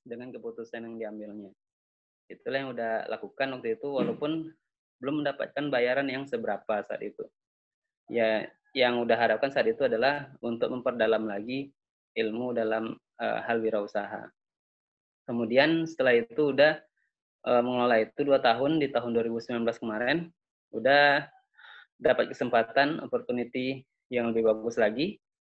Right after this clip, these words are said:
di, apa ya, eh, diberi modal, bukan diberi modal sih, udah diminta oleh tim Basnas. Basnas, kalau adik-adik tahu itu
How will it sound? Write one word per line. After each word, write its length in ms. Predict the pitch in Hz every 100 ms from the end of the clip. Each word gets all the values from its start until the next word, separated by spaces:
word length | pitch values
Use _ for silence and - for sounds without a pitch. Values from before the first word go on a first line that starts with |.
| _ - - _ -
di, 560 | 120 135 135 135 135 135 - _
apa 180 | 143 120
ya, 140 | 110 127 _ _ _ -
eh, 400 | 123 123 123 123 123 - _ _ _ -
diberi 800 | 120 127 135 151 143 139 135 -
modal, 560 | 131 127 131 160 170 165 _
bukan 240 | 127 127 135
diberi 160 | 131 135
modal 400 | 151 127 110 113
sih, 200 | 110 110 _ -
udah 160 | 117 156
diminta 480 | 165 135 127 - 147
oleh 280 | 120 147 - _ _ _ _ _ _ -
tim 440 | 151 151 151 143 _ -
Basnas. 480 | 120 113 113 143 - _ -
Basnas, 480 | - 117 139 139 - -
kalau 160 | 110 113
adik-adik 320 | 113 117 113
tahu 160 | 120
itu 160 | 127